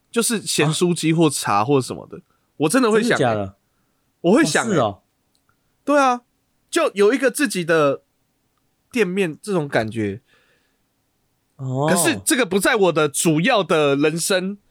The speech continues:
Speaker 1: 人生的那个规划上，就是，就是它是次要的，它是次要的。
Speaker 2: OK，就是那种退休之后去。
Speaker 1: 对，对，对，对，对，就是，
Speaker 2: 哦，
Speaker 1: 所以你看那种，
Speaker 2: OK，OK。
Speaker 1: 很多那种阿桑在，阿桑阿伯在开那个店都很，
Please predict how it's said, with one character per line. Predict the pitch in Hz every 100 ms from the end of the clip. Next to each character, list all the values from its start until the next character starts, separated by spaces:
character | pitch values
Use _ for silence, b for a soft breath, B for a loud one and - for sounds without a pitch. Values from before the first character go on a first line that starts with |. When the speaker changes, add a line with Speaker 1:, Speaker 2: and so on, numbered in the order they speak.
| b b
Speaker 1:
人 | 156 156 165
生 | 190 180 175
的 | 147
那 | 156
个 | 151 127
规 | - 151 143
划 | 156 113
上， | 127 104 - b b b b
就 | 202
是， | 185 180 _ _ _ _ _ _ _ _ _ -
就 | 190
是 | 180 180 147 139
它 | - 240
是 | 240
次 | - 233
要 | 190 139
的， | 104 - _ _ _
它 | - 180
是 | 185
次 | 131
要 | 139 135
的。 |
Speaker 2:
OK， | 123
就 |
是 | 185
那 | 208
种 | 131
退 | - 208 151
休 | - 143
之 | 135 131
后 | 131 127 110 98
去。 | - - 123 - _ _
Speaker 1:
对， | 339 349
对， | 339
对， |
对， | 339 330 330 311 302 294 262
对， | - b -
就 | 359
是， | 349 277
Speaker 2:
哦， | 135
Speaker 1:
所 | 330
以 |
你 | 233
看 | 214 294
那 |
种， | 269
Speaker 2:
OK，OK。 | 208
Speaker 1:
很 | 190
多 | 269
那 | 277 277
种 | 214
阿 | 190 -
桑 | 285 240
在， | 233 240 -
阿 | 208
桑 | 285 214
阿 | 196
伯 | 190
在 | 208 226
开 | 233 220
那 | 214
个 | 180
店 | 208
都 | 196 202
很， | 202 196